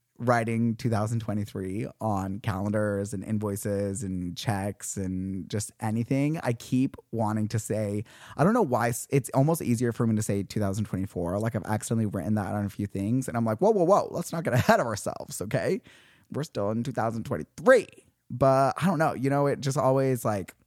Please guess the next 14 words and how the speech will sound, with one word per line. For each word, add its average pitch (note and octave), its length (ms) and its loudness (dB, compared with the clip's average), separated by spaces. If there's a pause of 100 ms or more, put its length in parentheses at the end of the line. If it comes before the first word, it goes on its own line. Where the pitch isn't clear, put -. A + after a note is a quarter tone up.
(140)
takes - 260 -2
you A2+ 80 0
a - 40 0
minute G2+ 240 -2
to F#2+ 120 -2
adjust. - 520 -8 (100)
For D#3+ 100 4
New F3 80 4
Year's, E3+ 440 4
I B2+ 320 2
split - 340 -2
my D3+ 100 4
time A2+ 480 2 (120)
between G#2 920 -2